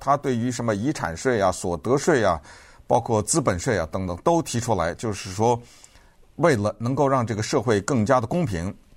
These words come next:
有钱人需要多捐。那么这时候作为一个超级的有钱人，作为他的名字在书中被提到的 Bill Gates 呢，他做了回应。在回应当中他说到了这么一点，他说，啊，Thomas，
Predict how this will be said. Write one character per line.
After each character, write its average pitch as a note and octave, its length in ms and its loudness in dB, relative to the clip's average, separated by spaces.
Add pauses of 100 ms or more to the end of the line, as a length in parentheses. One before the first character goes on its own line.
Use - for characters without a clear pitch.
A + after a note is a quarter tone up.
有 G2 180 -4
钱 A2+ 180 2
人 G#2+ 140 2
需 A2+ 140 -2
要 F#2+ 100 4
多 C#3 220 0
捐。 E3+ 240 4
那 D#3 100 -2
么 C3+ 80 0
这 G3 180 2
时 D#3 60 0
候 E3+ 180 2 (320)
作 B3+ 200 2
为 C#3 180 2
一 C#3 80 -4
个 C#3+ 100 -2
超 F3+ 220 2
级 D#3 100 -6
的 C3+ 120 -4
有 F#2+ 100 -2
钱 A#2 180 -2
人， G#2+ 220 -2
作 A3+ 160 2
为 E3+ 260 4 (220)
他 G3 160 4
的 F3 80 -2
名 C3+ 220 -2
字 C#3+ 180 -6
在 B2+ 180 2
书 F#3+ 220 0
中 F3 160 2
被 D3 140 2
提 A#2 180 -4
到 F3+ 180 4
的 A#2 160 -2 (480)
Bill F3 220 4
Gates F3 300 2
呢， G#2+ 180 -2 (1160)
他 F3 260 4
做 E3+ 220 0
了 A2+ 120 0
回 A2 220 -4
应。 E3 160 0
在 D3 160 2
回 F3 200 -2
应 G#3+ 120 0
当 F#3+ 160 -4
中 G3+ 140 -2
他 F#3+ 80 -6
说 A#3 180 -4
到 G3+ 140 0
了 G3 100 -2
这 D4+ 160 -2
么 A3+ 100 0
一 A2+ 80 0
点， E2 220 -4
他 E3+ 140 -2
说， F#3+ 280 2 (1300)
啊， D#3+ 80 2
Thomas， G#3 560 2